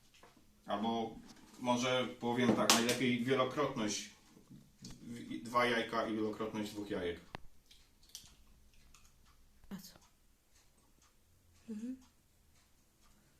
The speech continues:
Speaker 1: E, także jeśli chodzi o proporcje, e, no to ja robię tak, że, e, na dwa jajka gdzieś szklanka, e, mąki,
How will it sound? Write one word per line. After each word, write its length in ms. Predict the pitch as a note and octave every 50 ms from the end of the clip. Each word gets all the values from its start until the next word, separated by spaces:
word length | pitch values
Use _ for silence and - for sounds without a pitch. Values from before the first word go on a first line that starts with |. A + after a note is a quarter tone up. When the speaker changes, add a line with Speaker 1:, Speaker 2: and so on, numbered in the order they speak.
| - - - - - - _ - - - _ - A#3+ - - - - _ _ - _ _ - - - - - - - - -
Speaker 1:
E, 300 | G#2+ G#2 G2 G2 G2 F#2+
także 380 | - G#2+ A2 A2+ A2+ A#2 B2 A#2+
jeśli 260 | B2 B2 - C#3 C3+
chodzi 400 | - D3 C#3 C#3 C#3 C#3 C3+ C3+
o 100 | - C3+
proporcje, 920 | B2 - C#3+ C3 C3 D3+ C#3+ C3 B2 A2+ - - C#3 C#3 C#3+ D#3+ F3 E3 - - - - -
e, 260 | - B2 B2+ C3 C3+
no 180 | C3+ C#3 C#3 C#3
to 140 | C#3 C#3 C#3+
ja 140 | C#3+ C#3+ C#3
robię 320 | C3+ C3+ C3 C3+ C3+ B2
tak, 300 | - B2 B2 B2+ B2+ -
że, 300 | - - A#2+ A#2 A#2 - - - - - - - - -
e, 220 | - - A2 A2 A2+
na 140 | A#2 A#2 A#2
dwa 280 | A2+ A2 A#2+ A#2+ A#2+
jajka 600 | A#2+ B2 B2 A#2+ A#2+ B2 - B2 A#2 A#2 A2+ G#2+
gdzieś 440 | G#2 G#2+ G#2+ G#2 G#2 - - - -
szklanka, 800 | - - - A#2+ A#2+ A#2+ A#2 A#2 A#2 A#2 G#2+ G#2+ G#2+ G#2+ G#2 G#2 G#2
e, 360 | G#2+ G#2 G2+ G#2 G#2 G#2+ A2+
mąki, 800 | A2+ A#2+ B2+ B2+ B2+ B2+ A#2+ - B2+ A#2+ A#2+ A#2+ A#2 A#2+ A#2+ A#2+